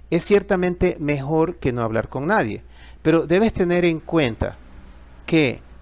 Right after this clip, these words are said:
con un hablante no nativo están repitiéndose los errores mutuamente y es posible que ni siquiera sean conscientes de ello.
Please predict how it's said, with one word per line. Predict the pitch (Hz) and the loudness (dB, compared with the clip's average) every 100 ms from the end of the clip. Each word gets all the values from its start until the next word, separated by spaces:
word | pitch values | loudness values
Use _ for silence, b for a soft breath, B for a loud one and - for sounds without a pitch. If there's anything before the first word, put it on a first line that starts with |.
| - - | -18 -6
con | 131 143 | -2 2
un | 175 208 | 2 0
hablante | - 151 156 151 135 120 - | -2 0 2 0 -2 -6 -6
no | 127 131 156 190 | -8 -4 -2 0
nativo | 156 - 123 110 107 120 - - b b b b b b - - | -2 -2 -4 -4 -6 -12 -16 -20 b b b b b b -10 -8
están | 131 185 180 | -2 0 2
repitiéndose | 185 185 175 - 156 160 160 160 165 | 0 -2 -2 0 0 2 0 -2 -2
los | 156 | -2
errores | 139 127 131 135 147 127 | -2 0 2 2 2 -2
mutuamente | 127 127 143 151 170 165 - - | -6 -4 -4 0 0 0 -2 -2
y | 131 | -4
es | |
posible | 127 147 - 156 156 | -4 -4 -2 0 0
que | 151 | 0
ni | 127 | -2
siquiera | 120 - - 180 220 196 | -4 -8 0 2 4 2
sean | - 165 160 | 0 -2 -2
conscientes | 160 143 160 156 165 156 | -6 -4 -4 -2 -2 -2
de | 151 175 233 | -2 0 0
ello. | 208 101 | -2 -4